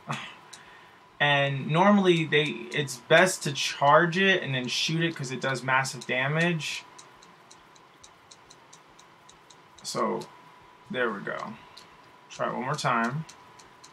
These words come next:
Now, the thing that sucks about this boss battle is that even though I'm in a pretty good lead right now,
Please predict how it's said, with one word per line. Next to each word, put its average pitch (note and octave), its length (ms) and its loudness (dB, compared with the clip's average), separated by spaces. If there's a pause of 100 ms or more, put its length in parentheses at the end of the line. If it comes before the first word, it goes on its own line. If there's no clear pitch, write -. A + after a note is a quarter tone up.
(920)
Now, D#3 320 10
the C#3+ 160 -4
thing F#3+ 200 2
that F3 160 4
sucks F3 340 2
about D3 200 -2
this C#3 160 -8
boss C3+ 360 4
battle B2 320 2
is G#2+ 120 -6
that A#2 280 0
even D#3+ 300 0
though D3 340 6
I'm C3+ 180 2
in C3+ 100 -4
a B2+ 120 -4
pretty D3 340 -8
good C3+ 300 -4
lead C3 360 -6
right D3 220 0
now, E3+ 400 -2